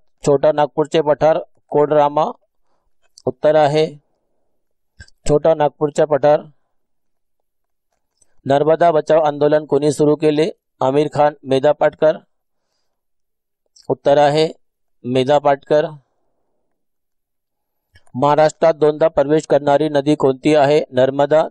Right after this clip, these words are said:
तापी. उत्तर आहे तापी. भारतात सर्वात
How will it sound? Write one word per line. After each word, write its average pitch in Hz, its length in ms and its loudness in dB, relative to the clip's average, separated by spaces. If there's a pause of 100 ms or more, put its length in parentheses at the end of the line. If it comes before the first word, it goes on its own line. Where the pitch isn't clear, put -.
तापी. 151 460 -2 (1900)
उत्तर 147 280 0
आहे 151 240 0
तापी. 156 580 -4 (2500)
भारतात 143 480 0 (160)
सर्वात 156 300 2